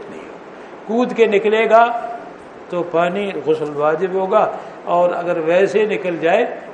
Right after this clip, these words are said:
تو غسل واجب نہیں ہوگا۔ وہ جب کمزور ہوتا ہے آدمی اور وہ بالکل پانی کی طرح مادہ ہو جاتا ہے اور اس میں پھر اچھل کے نہیں نکلتا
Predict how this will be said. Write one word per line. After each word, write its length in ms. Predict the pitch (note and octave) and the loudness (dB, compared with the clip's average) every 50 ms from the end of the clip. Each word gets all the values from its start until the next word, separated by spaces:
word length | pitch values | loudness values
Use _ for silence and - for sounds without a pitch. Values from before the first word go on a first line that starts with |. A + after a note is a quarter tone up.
| - - | -16 -10
تو 80 | - D3 | -6 -6
غسل 380 | C#3 - D3+ C#3+ - D#3+ C#3+ C3+ | -4 -4 -4 -4 -6 -6 -2 2
واجب 280 | C3+ C3+ C3+ D3 G#3+ - - - - - - - - - - - - - - - - - - - - - - - - - - B2+ | 2 2 2 2 -2 -2 -4 -12 -14 -16 -18 -18 -18 -18 -18 -18 -18 -18 -18 -18 -18 -18 -18 -18 -18 -18 -18 -18 -18 -16 -14 -12
نہیں 140 | A2+ G#2+ | -12 -12
ہوگا۔ 300 | F#2+ - - - - - - - - - - - - - - - - - - - - D#3+ | -12 -14 -16 -16 -18 -18 -20 -20 -20 -18 -18 -18 -18 -18 -20 -20 -20 -20 -18 -16 -8 0
وہ 420 | F3+ F#3+ F#3 F3 F3 F3 E3+ - - - - F3+ D#3+ | 2 4 4 4 4 2 -2 -4 -6 -6 -8 -8 -4
جب 140 | E3 F#3 F3 - - - - - - - - | -4 -4 -4 -4 -6 -8 -8 -10 -14 -12 -4
کمزور 340 | - F#3+ F3+ D#3 G3 A3 A#3 | -4 -4 0 2 4 4 6
ہوتا 260 | G#3 F3 D#3 - D#3 | 6 4 2 2 0
ہے 100 | D3+ D#3+ | 0 0
آدمی 440 | D3+ C#3+ C#3+ C#3+ C3+ B2+ C3 D3 F3 A#3 - - - - - - - - - - - - - - - - - - - - - - - | 0 0 -2 -2 -2 -4 -6 -8 -10 -10 -12 -16 -18 -18 -20 -20 -20 -20 -20 -20 -20 -20 -20 -20 -20 -20 -20 -18 -18 -18 -18 -16 -8
اور 400 | - D#3 D#3+ E3 E3 E3 E3 D#3 D#3+ - - - - - - - - - - - E3+ | -2 0 2 4 4 6 4 2 0 -4 -10 -14 -16 -18 -20 -20 -20 -20 -18 -8 0
وہ 120 | F#3+ G3 | 0 0
بالکل 320 | F#3 F#3+ G3+ F#3+ - G#3 F#3+ - | 0 0 -8 -6 -6 -8 -6 0
پانی 260 | G3+ G#3 A3 A3 A3 | 2 2 2 2 -2
کی 160 | G3 F3 F3+ E3+ - | -4 -6 -8 -2 0
طرح 160 | E3+ D#3+ D#3 D3 C#3 - - - - - - - - - - - - - - | 2 4 4 2 2 -4 -10 -14 -16 -18 -18 -18 -18 -18 -18 -18 -18 -16 -14
مادہ 400 | D3 D3 D#3 D#3 D#3 D#3 - E3 | -10 -2 0 0 0 2 2 2
ہو 140 | D3 D3 D#3+ | 4 4 2
جاتا 380 | E3 G3 G#3 F#3+ - - D3 B2 | 2 4 2 2 2 0 0 0
ہے 140 | C#3 D3 - - - - - - - - | 0 -4 -6 -10 -16 -18 -18 -18 -18 -8
اور 220 | - F3+ F#3 F#3 F3+ | 0 2 2 2 2
اس 300 | F3+ - A3+ G3 - F3+ | 0 -4 -4 -4 -4 -2
میں 220 | G3 G#3+ A3+ A3+ A3+ - - - - - - - | -2 -2 -2 -2 -4 -6 -14 -16 -16 -16 -10 2
پھر 140 | - G#3+ G#3 G#3 G#3+ - | 2 2 2 2 -2 -4
اچھل 240 | - - A#3 B3 G#3+ | 0 0 0 0 2
کے 100 | - A3 | 2 2
نہیں 220 | G3 D#3+ D3+ E3+ F#3 | 2 2 0 -4 -2
نکلتا 520 | E3+ D#3+ - D#3+ C#3+ - - F3 G3+ - | -4 -4 -2 -4 -4 -2 0 0 0 0